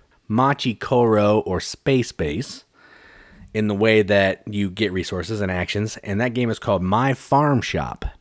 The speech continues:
And this is a game where you're running a farm shop. You're trying to, uh, collect different resources to sell those resources back for money, which is points in the game. That's what you're trying to do. So you're setting up market stalls, you're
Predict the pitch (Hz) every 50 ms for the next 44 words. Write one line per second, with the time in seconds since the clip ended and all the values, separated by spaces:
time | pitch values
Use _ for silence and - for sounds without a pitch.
0 | _ _ _ _ _ _ _ - - 107 117 135 160 175 - 170 143 120 120 123
1 | 127 123 123 117 113 113 - - _ _ _ _ _ _ _ _ - 101 92 85
2 | 85 85 85 85 82 - 120 131 156 135 - - 76 - - - - - - -
3 | - - - - - - - _ _ - 104 - - 139 135 139 131 - - 131
4 | 120 117 113 113 110 110 104 73 101 101 98 98 95 95 - - 113 113 113 -
5 | - 131 113 113 101 110 131 123 - 135 123 110 - 117 113 107 - - - -
6 | - 139 120 113 110 104 107 107 98 110 95 104 95 87 98 98 92 92 - -
7 | - _ _ _ _ _ _ _ _ _ _ - 107 95 90 95 110 113 104 98
8 | 95 90 85 90 - - 90 - - - - 98 87 80 76 - - - 87 85
9 | 80 78 85 73 71 73 82 85 - - 82 - - 90 80 76 73 - - 87
10 | - - - 107 101 98 92 78 - 87 95 98 101 - 107 92 - - 107 95
11 | 92 90 87 87 87 80 76 87 87 85 85 82 82 -